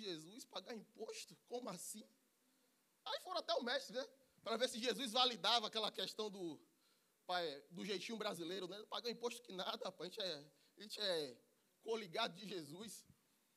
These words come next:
Então Jesus olhou pros discípulos e falou: "Rapaz, mostra essa moeda.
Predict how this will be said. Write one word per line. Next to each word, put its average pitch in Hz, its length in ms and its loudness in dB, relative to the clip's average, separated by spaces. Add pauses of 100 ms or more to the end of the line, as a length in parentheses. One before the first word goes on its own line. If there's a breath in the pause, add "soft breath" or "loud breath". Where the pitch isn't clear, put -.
(140)
Então 247 300 0
Jesus 226 320 2
olhou 233 180 8
pros 240 140 0
discípulos 220 440 -4
e 226 60 -6
falou: 214 200 -6
"Rapaz, 214 680 -2 (560 soft breath)
mostra 226 220 -2
essa 240 140 2
moeda. 175 340 0